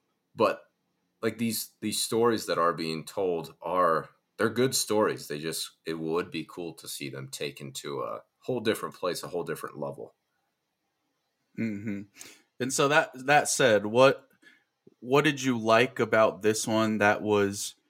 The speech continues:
Speaker 2: unique apart from the classic?
Speaker 1: Um, so I, I guess two main things. One,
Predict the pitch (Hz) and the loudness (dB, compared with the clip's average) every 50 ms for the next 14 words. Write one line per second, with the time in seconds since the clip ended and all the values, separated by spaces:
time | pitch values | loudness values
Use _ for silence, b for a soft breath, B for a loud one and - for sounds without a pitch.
0 | _ _ _ _ - 110 107 107 104 104 104 104 107 113 113 - - - - - | _ _ _ _ -16 -6 -2 -2 0 0 0 0 0 -2 -4 -6 -10 -16 -18 -18
1 | - - _ _ _ _ _ - 110 107 - - - 117 113 113 - - - - | -20 -20 _ _ _ _ _ -4 -4 -4 -2 0 2 2 4 2 2 0 -6 -8
2 | - 110 101 101 101 98 98 101 98 - _ _ _ _ _ _ _ 101 98 - | -4 -2 0 0 0 -2 -2 -4 -8 -10 _ _ _ _ _ _ _ -10 -8 -6
3 | - 101 95 95 - - - - - - _ _ _ _ _ _ _ _ _ _ | -2 -2 -2 -2 -4 -6 -10 -12 -14 -16 _ _ _ _ _ _ _ _ _ _
4 | _ _ _ _ _ _ _ _ _ _ _ _ _ b b b b b b b | _ _ _ _ _ _ _ _ _ _ _ _ _ b b b b b b b
5 | b b b 117 113 110 110 110 107 104 - - 110 104 - - - 110 107 104 | b b b 0 2 2 2 0 0 -2 -2 -2 -2 -2 -2 -4 -4 -2 -2 0
6 | 76 90 107 110 135 143 135 - - - - 127 123 113 107 98 95 95 87 80 | 0 0 0 2 0 0 -2 -4 -6 -6 -4 -2 -2 0 0 0 -2 -2 -4 -8
7 | 76 - 92 80 67 58 62 - - - - - b b b b b b b b | -8 -8 -8 -8 -8 -8 -10 -12 -12 -12 -12 -16 b b b b b b b b
8 | b b b b _ _ _ _ - 113 110 117 131 147 160 175 180 190 190 196 | b b b b _ _ _ _ -6 -4 0 2 4 4 4 2 2 -2 -4 -6
9 | 190 | -8